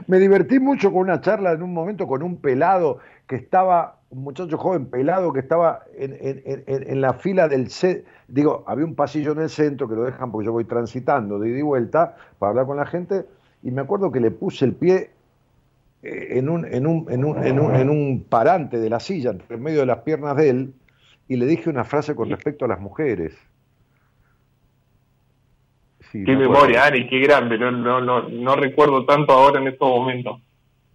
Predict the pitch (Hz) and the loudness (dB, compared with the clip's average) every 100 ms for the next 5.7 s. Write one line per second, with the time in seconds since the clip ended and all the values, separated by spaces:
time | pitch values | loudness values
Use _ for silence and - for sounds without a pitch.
0 | _ _ _ - 110 107 107 90 - - | _ _ _ -2 2 0 0 -6 -12 -20
1 | - 92 78 _ _ _ _ _ _ _ | -8 -8 -8 _ _ _ _ _ _ _
2 | _ _ _ - 90 73 65 _ _ _ | _ _ _ -8 -8 -8 -14 _ _ _
3 | _ _ - - _ _ _ _ _ _ | _ _ -20 -20 _ _ _ _ _ _
4 | - 80 69 _ _ _ _ _ _ _ | -10 -8 -8 _ _ _ _ _ _ _
5 | _ - - 95 - - | _ -14 -14 -14 -20 -20